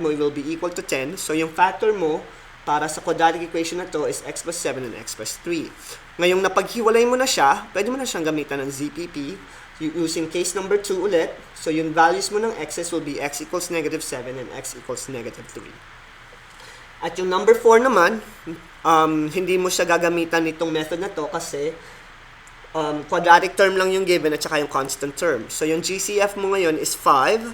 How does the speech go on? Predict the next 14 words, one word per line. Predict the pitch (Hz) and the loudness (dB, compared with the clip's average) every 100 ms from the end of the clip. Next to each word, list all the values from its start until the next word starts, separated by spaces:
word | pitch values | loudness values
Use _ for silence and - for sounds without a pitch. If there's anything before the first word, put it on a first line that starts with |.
| - - - - - | -14 -18 -18 -20 -10
and | - 165 156 | 0 0 4
then | 160 160 | 4 4
pull | - 190 185 | 2 6 8
out | 180 180 | 6 4
the | 175 | 2
five | 170 156 156 | 6 6 4
dun | 156 156 | -2 -2
sa | |
expression | - - - 165 165 185 165 | -4 -4 0 0 2 0 -2
mo. | 135 151 | -2 -4
Kaya | 160 143 143 | -6 -8 -8
meron | 147 143 | -10 -8
kang | 143 | -10
five, | - 147 156 185 190 | -8 -6 -4 -4 -8